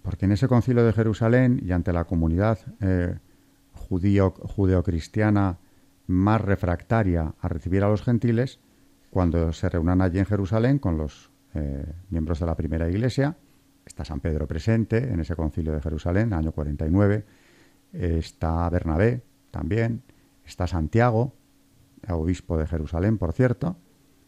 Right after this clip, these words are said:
hacen una defensa, Bernabé y Pablo, de las iglesias de la gentilidad, verdaderamente encendida,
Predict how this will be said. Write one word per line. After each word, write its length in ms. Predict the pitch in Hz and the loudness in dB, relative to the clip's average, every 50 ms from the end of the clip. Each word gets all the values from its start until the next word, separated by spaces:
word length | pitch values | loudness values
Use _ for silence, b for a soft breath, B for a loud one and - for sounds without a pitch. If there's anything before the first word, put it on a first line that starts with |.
| _ _ - | _ _ 0
hacen 360 | 110 123 127 - 131 120 110 | 2 2 2 4 4 4 4
una 220 | 110 107 107 104 104 | 4 4 4 4 4
defensa, 540 | 95 - 120 123 120 107 - 107 104 - b b b b b b b | 2 2 2 2 2 2 0 -2 -2 -2 b b b b b b b
Bernabé 460 | 90 90 95 - 90 85 85 95 104 | -2 -2 -2 0 0 0 2 2 2
y 60 | 101 | 2
Pablo, 340 | - - 107 101 95 87 80 | 2 2 0 2 2 0 0
de 80 | 82 | 0
las 180 | 80 80 80 - | -2 -2 -2 -4
iglesias 600 | 80 78 90 104 110 - - 85 78 73 - _ b b b b b b b b b | -4 -2 0 -2 -2 0 -2 -4 -4 -4 -8 _ b b b b b b b b b
de 120 | 87 87 | -2 0
la 120 | 90 104 104 | 0 0 0
gentilidad, 640 | - 95 82 82 - 117 113 110 98 92 92 107 - b b b b b b b b | 0 0 -2 0 0 0 2 2 2 2 0 -2 -4 b b b b b b b b
verdaderamente 760 | - 92 92 90 87 87 92 95 95 95 98 98 95 - 113 | -4 -2 -2 0 0 0 0 0 2 2 2 0 0 0 -2
encendida, 680 | 104 92 - 98 85 85 95 104 90 85 87 92 101 | -2 -2 -2 -2 -2 0 0 0 0 0 0 -2 -4